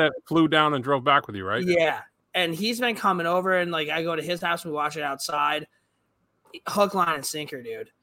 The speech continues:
Speaker 2: But the thing is, is, like, normally when I watch the Rangers, I'll have, like, waters or Gatorades, and I'll just hang out and shit. But when I'm with him, we have a beer here, we have a beer he-, there. Next thing you know, it's eleven thirty.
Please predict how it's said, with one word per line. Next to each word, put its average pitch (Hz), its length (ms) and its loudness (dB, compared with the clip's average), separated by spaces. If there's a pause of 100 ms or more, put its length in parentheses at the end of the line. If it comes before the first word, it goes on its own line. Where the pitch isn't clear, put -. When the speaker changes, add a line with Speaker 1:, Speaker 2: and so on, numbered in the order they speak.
(440)
Speaker 2:
But 170 180 2
the 156 100 -10
thing 190 280 0
is, 202 180 0
is, 165 100 -6
like, 156 140 -2
normally 175 320 -2
when 165 140 0
I 160 40 2
watch 160 220 0
the 160 80 -8
Rangers, 165 320 -4
I'll 175 180 0
have, 180 220 0
like, 147 220 -4
waters 156 560 -2
or 131 80 -8
Gatorades, 151 560 -4
and 147 100 -8
I'll 147 80 -6
just 147 180 -8
hang 139 200 -8
out 135 160 -4
and 160 80 -6
shit. 180 240 0
But 165 100 -2
when 160 140 4
I'm 160 120 4
with - 140 -10
him, 180 340 2 (460)
we 151 120 0
have 147 120 0
a 139 60 -8
beer 147 240 -2
here, 175 400 2
we 160 100 -4
have 143 80 -4
a 143 80 -6
beer 147 280 0
he-, 151 120 -10 (120)
there. 160 360 2 (840)
Next 165 260 2
thing 180 160 0
you 165 80 0
know, 165 160 4
it's 156 140 0
eleven 156 320 0
thirty. 170 420 2